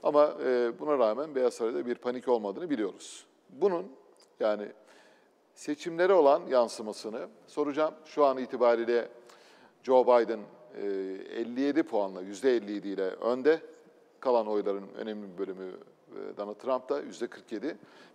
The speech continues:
Bir miktarda kararsız oy var. Bu Amerika'daki, yani üç Kasım'a kadar olan süreci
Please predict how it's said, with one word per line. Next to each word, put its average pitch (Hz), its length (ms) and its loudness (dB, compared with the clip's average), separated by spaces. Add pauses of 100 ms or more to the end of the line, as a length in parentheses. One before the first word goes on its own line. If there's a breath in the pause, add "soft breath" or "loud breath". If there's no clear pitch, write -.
Bir 196 80 -4
miktarda 110 540 -2 (400 loud breath)
kararsız 147 680 2 (120)
oy 123 220 8
var. 131 340 0 (380 loud breath)
Bu 185 260 6 (360 loud breath)
Amerika'daki, 165 760 2 (360)
yani 202 320 0 (220)
üç 156 160 -12
Kasım'a 143 320 0
kadar 131 220 6
olan 117 280 4
süreci 117 580 -2